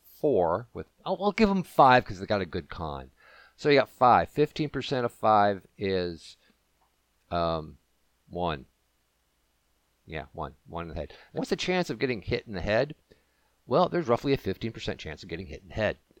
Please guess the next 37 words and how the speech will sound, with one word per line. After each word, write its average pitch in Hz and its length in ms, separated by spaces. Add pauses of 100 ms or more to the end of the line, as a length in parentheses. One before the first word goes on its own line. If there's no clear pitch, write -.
of 80 180 (280)
instant - 420
death. - 400 (640)
Chest 196 240
is 175 180
eighty 196 200
percent. - 320
Chest - 280
is 208 120
another 120 300
instant 98 340
death. 135 160
That's - 180 (120)
eighty 190 200
percent. 190 400
So - 220
it, 131 140 (680)
th-, 123 140
there, 127 200
there's 127 280
chest, - 440 (160)
hitting 151 340
the 120 80
chest 151 680 (120)
is 123 320
anywhere 131 380
between 120 360
a 104 120
sixteen - 600
to 123 180
a 110 80
fifty 101 760 (520)
when 101 220
you're 92 120
rolling 90 300
to 80 60
hit. 113 440